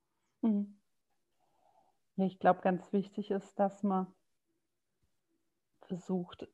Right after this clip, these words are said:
in irgendeiner Form ein bisschen Geduld zu entwickeln. Das ist, glaub ich, unglaublich schwer.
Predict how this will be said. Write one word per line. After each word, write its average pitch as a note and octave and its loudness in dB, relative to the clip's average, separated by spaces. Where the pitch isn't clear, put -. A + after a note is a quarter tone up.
in G3+ 2
irgendeiner F#3 0
Form F#3 0
ein F3+ -4
bisschen F#3 -6
Geduld - -2
zu - -2
entwickeln. F#3+ -4
Das - -8
ist, - -4
glaub G3+ 0
ich, - -10
unglaublich G3+ 4
schwer. F3 2